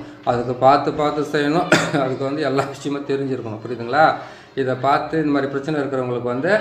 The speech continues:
எப்படி செய்து இவங்களை குணப்படுத்துறது, எதை செஞ்சா இவங்க குணமாவாங்க,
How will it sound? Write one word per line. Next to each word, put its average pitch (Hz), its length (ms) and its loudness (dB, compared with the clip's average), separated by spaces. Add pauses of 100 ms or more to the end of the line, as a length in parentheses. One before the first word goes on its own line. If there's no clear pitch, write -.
(380)
எப்படி 156 480 2
செய்து 160 340 2
இவங்களை 151 240 2
குணப்படுத்துறது, 139 840 0
எதை 143 260 4
செஞ்சா 156 420 2
இவங்க 135 280 0
குணமாவாங்க, 127 640 0